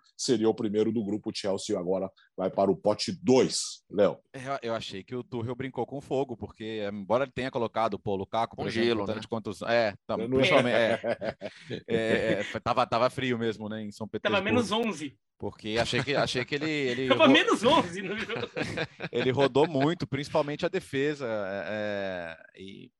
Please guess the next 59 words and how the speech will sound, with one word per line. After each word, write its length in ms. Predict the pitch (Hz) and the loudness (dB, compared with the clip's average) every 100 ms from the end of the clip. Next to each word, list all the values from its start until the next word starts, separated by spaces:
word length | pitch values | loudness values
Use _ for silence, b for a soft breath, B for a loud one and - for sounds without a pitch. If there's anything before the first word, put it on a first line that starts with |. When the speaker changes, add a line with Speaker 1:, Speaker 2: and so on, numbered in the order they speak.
| _ | _
Speaker 2:
tudo 160 | 160 | -6
bem, 200 | 180 123 | -2 -4
foi 120 | - | -4
um 40 | 104 | -2
vacilo 380 | 135 - 139 120 | -2 0 -6 0
lá, 140 | 107 | 0
deixou 220 | 98 95 | 0 -6
a 40 | 101 | -6
vitória 200 | 117 117 | -2 -2
escapar 320 | - 110 117 | -2 -2 -2
no 80 | 117 | -2
finalzinho, 420 | 101 143 120 110 | -6 -4 -4 -6
mas 40 | |
deixou 180 | 113 - | -6 -8
escapar, 440 | 330 359 - 311 156 | -10 -10 -8 -6 -6
né? 100 | 143 _ B B B B B | -10 _ B B B B B
E 80 | 156 | -4
assim, 260 | 175 127 - | -2 -2 -2
o 120 | 117 - | -8 2
Chelsea 220 | 139 165 | 2 2
não 60 | |
po-, 120 | 160 156 | 0 4
ah, 360 | 156 196 185 139 | 6 6 6 4
não 80 | |
pode 240 | 123 135 - | 2 0 0
pegar 220 | 127 127 | -2 0
o 40 | |
Liverpool, 540 | 123 123 147 151 - 139 | 0 -2 -6 -8 -6 -6
não 100 | 123 | -2
pode 220 | 117 - | -2 -2
pegar 320 | 110 101 104 | -4 0 2
o 140 | 101 98 | 2 0
United, 500 | 104 117 151 165 160 | -2 -2 -4 -6 -8
não 100 | 131 | -4
pode 260 | 127 120 - | -2 -2 -2
pegar 440 | 123 110 117 123 | -6 -2 0 2
o 100 | 123 | 0
City. 460 | - 120 104 - - _ _ | -2 -6 -6 -10 -20 _ _
Ok, 300 | 110 - 107 | -6 -2 -2
não 80 | 98 | 0
pode 160 | 101 101 | -2 -4
pegar 200 | 101 113 | -2 -2
a 60 | |
Juventus 380 | 110 110 113 101 | 0 -4 -6 -6
também. 360 | 139 127 101 - b b b _ | -8 -6 -6 -10 b b b _
Mas 120 | 117 | 2
vai 100 | 120 | 4
rezar 300 | 175 156 160 | 4 6 4
pro 120 | 233 | 4
Lille, 280 | 285 302 190 | 0 0 -2
porque 200 | - 147 | -2 -2
as 60 | 147 | -2
outras 200 | 170 165 | 0 -4
opções 340 | - 156 131 | -4 -4 -2
são 160 | 143 139 | 2 2
Ajax, 680 | 135 139 170 247 - - _ _ _ _ | 4 4 2 0 -8 -16 _ _ _ _
é, 180 | 117 113 | -6 -2
Real 240 | 135 147 | 2 4
Madrid 520 | 156 135 131 175 277 | 4 0 0 -2 -4